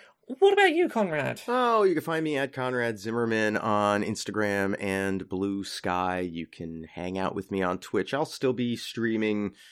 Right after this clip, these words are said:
Speaker 2: through the rest of the holiday season, but maybe a little more intermittently, but that's at twitch dot T V slash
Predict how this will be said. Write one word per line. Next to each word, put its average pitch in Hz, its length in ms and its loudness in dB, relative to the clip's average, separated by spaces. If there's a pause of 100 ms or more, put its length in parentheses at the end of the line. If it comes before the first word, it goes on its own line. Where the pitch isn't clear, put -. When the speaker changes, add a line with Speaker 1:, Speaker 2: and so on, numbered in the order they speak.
(1120)
Speaker 2:
through 147 240 4
the 120 360 8
rest 113 380 2
of 104 80 -2
the 101 100 -2
holiday 98 440 4
season, 90 420 -4
but 92 120 -4
maybe 95 220 0
a 92 60 2
little 107 220 -2
more 95 220 2
intermittently, 92 1000 -2
but 87 180 -6
that's 90 200 -4
at - 80 -16
twitch - 260 -6
dot 85 200 -4
T 87 180 -6
V 80 140 -4
slash 82 380 -6